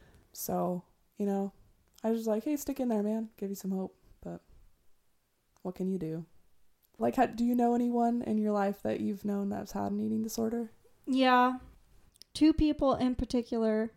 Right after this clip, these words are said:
Speaker 1: Mm-hmm.
Speaker 2: One is because of parental problems.
Speaker 1: Mm.
Speaker 2: Another is parental <laughs> problems. <laughs>
Speaker 1: Weird how that is.
Speaker 2: Yeah,
Speaker 1: It's weird
Speaker 2: and
Speaker 1: how that happens.
Speaker 2: I mean,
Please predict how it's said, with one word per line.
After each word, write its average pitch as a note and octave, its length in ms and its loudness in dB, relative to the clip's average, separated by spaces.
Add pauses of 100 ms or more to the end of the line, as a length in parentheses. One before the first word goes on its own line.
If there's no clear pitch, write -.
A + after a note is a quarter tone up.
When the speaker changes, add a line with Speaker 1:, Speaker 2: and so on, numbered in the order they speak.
(320)
Speaker 1:
Mm-hmm. F#3 380 0 (1200)
Speaker 2:
One C#4 580 2 (800)
is B3 160 0
because A#3+ 400 -2
of A3+ 160 -2
parental A3 640 -4 (480)
problems. A#3 680 -4
Speaker 1:
Mm. F#3+ 300 0 (840)
Speaker 2:
Another C4 680 2 (320)
is A#3+ 360 2
parental C4 500 2
<laughs> - 20 -8
problems. - 680 0
<laughs> C#4 1080 6
Speaker 1:
Weird C#4+ 280 8
how A3 200 8
that G3+ 180 4
is. G3+ 200 0
Speaker 2:
Yeah, C#4 480 6
Speaker 1:
It's A#3 100 -4
weird C4 140 8
Speaker 2:
and B3+ 260 8
Speaker 1:
how - 60 4
that - 80 0
happens. G#3 340 -4
Speaker 2:
I B3+ 140 6
mean, B3 500 0